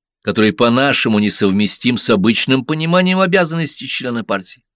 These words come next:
Он ни разу не посетил заседаний Совнаркома ни при товарище Ленине, ни после отхода его от работы. Он ни разу не внёс ни в Совнарком, ни в сто,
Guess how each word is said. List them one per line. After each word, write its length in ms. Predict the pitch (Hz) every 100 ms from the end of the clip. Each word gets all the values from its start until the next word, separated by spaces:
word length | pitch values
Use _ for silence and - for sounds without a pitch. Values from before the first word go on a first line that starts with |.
| _ _ _ _ - - - -
Он 380 | - 196 180 170
ни 120 | 170
разу 400 | 160 151 110 98
не 100 | 107
посетил 480 | 101 107 107 120 107
заседаний 540 | 98 98 107 113 104
Совнаркома 640 | 92 120 104 104 - 98 87 - -
ни 180 | 110 190
при 160 | 175 175
товарище 540 | 170 156 143 - 139
Ленине, 400 | 120 104 92 90 _ _ _ -
ни 180 | 113 117
после 520 | - 180 180 170 175
отхода 400 | 165 - 156 139
его 140 | 135
от 140 | 131 127
работы. 300 | 113 104 _ _ _ _ _ _
Он 200 | 104 107 113
ни 80 |
разу 260 | 117 113 120
не 140 | 127
внёс 480 | 127 139 156 - - _ _ _ _ _
ни 200 | 131 202
в 80 | -
Совнарком, 840 | - 185 170 165 - 123 101 87
ни 160 | 147 175
в 60 | -
сто, 460 | - - 117 101